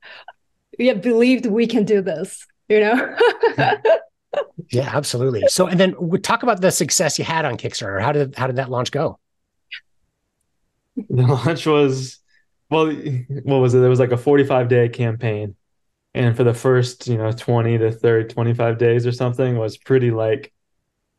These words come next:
Speaker 3: "Oh, I don't know if we're gonna make it." Like, we're, like, halfway to our goal. Maybe we set our goal too ambitious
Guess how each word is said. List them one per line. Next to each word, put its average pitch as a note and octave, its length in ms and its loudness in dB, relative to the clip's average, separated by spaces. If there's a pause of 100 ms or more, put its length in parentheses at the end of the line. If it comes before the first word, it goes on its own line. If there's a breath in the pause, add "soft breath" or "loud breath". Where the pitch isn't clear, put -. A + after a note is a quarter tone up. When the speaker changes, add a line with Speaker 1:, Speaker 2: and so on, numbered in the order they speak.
(600)
Speaker 3:
"Oh, C3 240 0 (260)
I C3+ 100 -2
don't C3+ 120 -2
know C#3+ 100 2
if C3 100 -2
we're C3+ 100 2
gonna B2+ 180 0
make C3 260 0
it." - 100 -4
Like, A2+ 320 -6 (680)
we're, C3 180 2
like, A2+ 200 0
halfway B2+ 380 0
to B2+ 160 -2
our A2+ 140 2
goal. B2+ 460 2
Maybe A#2+ 220 -2
we A2+ 220 0
set B2 200 -4
our A#2 100 0
goal B2 280 0
too A#2+ 260 -2
ambitious B2 800 -2